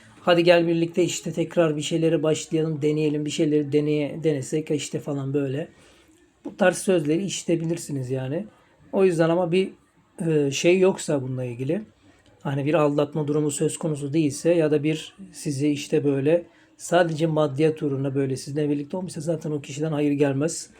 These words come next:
Kesinlikle girmeyin. Ha, yeni kişilerle deneyin. Yani illaki dediğim gibi bir balık sembolü gördüm zaten burada.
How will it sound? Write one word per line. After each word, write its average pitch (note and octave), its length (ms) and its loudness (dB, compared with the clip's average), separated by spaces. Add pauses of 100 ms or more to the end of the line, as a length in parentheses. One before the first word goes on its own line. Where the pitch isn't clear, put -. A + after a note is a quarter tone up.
(640)
Kesinlikle C#3+ 420 0
girmeyin. C#3+ 480 -2 (400)
Ha, G#3+ 120 -2
yeni A3 280 4
kişilerle E3+ 540 2
deneyin. F3+ 420 2 (160)
Yani E3+ 440 0 (100)
illaki D3 440 0
dediğim D#3 220 2
gibi D3+ 220 -2
bir D3+ 180 -2
balık D3+ 240 2
sembolü D3 380 0
gördüm D3+ 300 2
zaten B2 360 -4
burada. D#3+ 320 -4